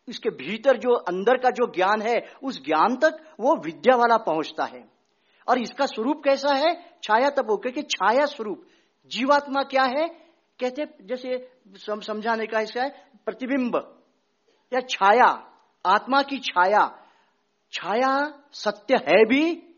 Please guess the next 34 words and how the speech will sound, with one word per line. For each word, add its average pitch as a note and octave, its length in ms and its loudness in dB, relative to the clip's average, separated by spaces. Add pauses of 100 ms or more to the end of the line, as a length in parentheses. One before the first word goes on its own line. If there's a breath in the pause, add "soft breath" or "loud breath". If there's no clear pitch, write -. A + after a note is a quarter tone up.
(400)
और B2 120 -12
नहीं A#2+ 280 -6
भी G#3 160 -10
है। A3+ 140 -14 (600)
छाया E3 240 0
को F#3 140 -4
कोई G3 140 -4
अस्तित्व G#3+ 400 -4
नहीं, A#3+ 220 -2 (400 soft breath)
लेकिन A3+ 220 2
अस्तित्व A#3+ 340 2
है G3+ 200 4
भी। B3+ 400 -4 (100)
जैसे A#3+ 220 -2
अभी A3 220 0 (160 loud breath)
इसलिए B3 240 -12
तो, A#3+ 320 -4 (220 soft breath)
ओ, E3+ 180 -6
ये E3 180 -6
माया E3 380 0
या F#3+ 140 2
अविद्या E3+ 300 -2
को F#3 140 -4
यही G3 140 0
कहते F#3+ 280 -4
हैं D#3+ 100 -4 (280 loud breath)
कि C#4+ 60 -8
इसको C#4+ 160 0 (160)
है E3 220 4
भी A3+ 140 -2
नहीं D#4 180 0
बोल D4 200 -4
से D4 140 -8
दे C4 280 -12